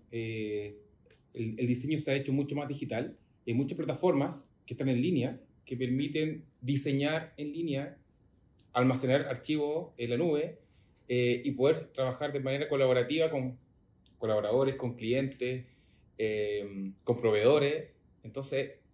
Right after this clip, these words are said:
eso ha permitido que los procesos sean mucho más rápidos, mucho más dinámicos. Eh, bueno, es un cambio que, que, que en el fondo un cambio de paradigma, no solamente de diseño, sino que de otras disciplinas. Pero para nosotros ha sido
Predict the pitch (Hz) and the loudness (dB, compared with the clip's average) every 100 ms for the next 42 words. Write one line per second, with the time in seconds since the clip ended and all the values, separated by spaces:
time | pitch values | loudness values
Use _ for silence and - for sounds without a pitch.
0 | _ 127 147 - 160 147 135 131 160 170 | _ -2 -2 -2 -4 -2 -2 -2 -2 -2
1 | 147 139 127 147 143 - 120 131 139 120 | -4 -6 -8 -10 -8 -2 0 0 -2 -6
2 | 104 113 143 147 220 - - _ - - | -4 -6 -4 -6 -8 -12 -20 _ -16 -16
3 | - _ _ 127 131 131 127 120 135 165 | -18 _ _ -4 -2 -2 -2 0 0 0
4 | 165 190 - - _ - 113 107 107 104 | -2 -6 -10 -20 _ -12 -8 -4 -2 -2
5 | 104 170 175 190 202 - 196 240 233 147 | -2 0 2 2 0 -4 -4 -4 -6 -10
6 | 123 - _ _ - - 123 120 160 160 | -12 -16 _ _ -20 -10 -6 -2 2 2
7 | - 135 151 175 156 127 139 165 139 151 | 0 -2 0 0 2 2 2 0 -2 -4
8 | 151 170 165 120 - 156 107 - 120 120 | -4 -4 -4 -6 -4 -4 -4 -4 -8 -4
9 | 117 123 127 117 117 143 98 - 117 120 | -4 -2 -4 -8 -4 -2 -2 -2 -2 0
10 | 110 107 185 196 147 160 160 165 | -4 -6 -4 -4 -4 -2 0 0